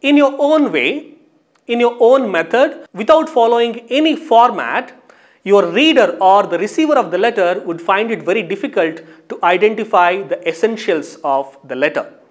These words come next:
And he may have to search for the details, he may have to search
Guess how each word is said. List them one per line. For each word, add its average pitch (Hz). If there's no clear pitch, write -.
And 175
he 185
may 185
have 180
to 202
search 262
for 208
the 160
details, 165
he 170
may 170
have 175
to 185
search 233